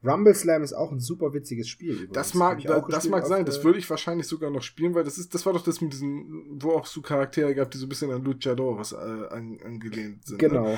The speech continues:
Speaker 1: genau.
Speaker 2: Das,
Speaker 1: Super witzig gemacht.
Speaker 2: das, das würde ich tatsächlich sogar spielen. Das hat aber irgendwie, äh, ich kann mit diesen tatsächlichen Wrestlern und den Wrestling-Übertragungen und so halt einfach auch überhaupt nichts anfangen.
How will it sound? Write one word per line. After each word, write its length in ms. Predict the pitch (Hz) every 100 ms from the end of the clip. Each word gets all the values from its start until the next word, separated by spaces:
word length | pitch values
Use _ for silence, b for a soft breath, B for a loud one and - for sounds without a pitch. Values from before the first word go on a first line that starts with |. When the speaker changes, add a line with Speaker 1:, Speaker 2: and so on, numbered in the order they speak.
| B -
Speaker 1:
genau. 240 | 139 143
Speaker 2:
Das, 240 | 156 147 -
Speaker 1:
Super 340 | 202 - 180
witzig 340 | 156 - 135 -
gemacht. 140 | 117
Speaker 2:
das, 180 | 139 -
das 240 | 160 160
würde 140 | 220 254
ich 40 |
tatsächlich 600 | - 220 208 202 180 185
sogar 200 | 175 160
spielen. 320 | 151 - 233 147
Das 140 | 123
hat 400 | 139 - - - -
aber 200 | 131 117
irgendwie, 580 | 160 170 156 151 147
äh, 400 | 147 139 135 131 110
ich 120 | -
kann 260 | 170 160
mit 120 | 151 131
diesen 160 | 135
tatsächlichen 640 | 127 135 135 127 120 123
Wrestlern 400 | 120 - 170 143
und 100 | 127
den 140 | 117 110
Wrestling-Übertragungen 840 | 139 - 127 113 95 - 311 202
und 40 | 110
so 140 | -
halt 100 | 85
einfach 220 | - -
auch 160 | 90 104
überhaupt 360 | 123 104 98 -
nichts 160 | -
anfangen. 440 | 71 92 - 98